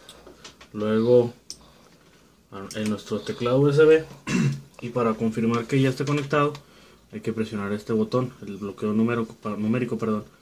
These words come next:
para que encienda el foco y nosotros, eh, pues, conocer que ya está activado el, el teclado. Ahora lo que vamos a realizar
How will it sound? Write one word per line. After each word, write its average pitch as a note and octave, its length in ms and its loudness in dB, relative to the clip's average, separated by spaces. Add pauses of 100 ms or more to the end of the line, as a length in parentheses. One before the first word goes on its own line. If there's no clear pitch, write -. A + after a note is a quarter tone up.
(280)
para G#2 240 -6
que G#2 60 -6
encienda G2+ 360 -2
el G#2+ 120 -2
foco A#2+ 340 -2
y A2 80 0
nosotros, G#2+ 640 -6
eh, F#2+ 260 -12 (300)
pues, C3+ 200 -6
conocer A2+ 440 -2
que A#2+ 120 -6
ya A2+ 120 0
está A2 280 -4 (560)
activado G#2+ 600 -4
el, G#2 80 0 (100)
el G#2 100 -8
teclado. F2+ 360 -10 (960)
Ahora C3+ 340 2 (1900)
lo A2 160 -8
que A2 120 -10
vamos A#2 260 -4
a C3+ 60 0
realizar B2 400 -2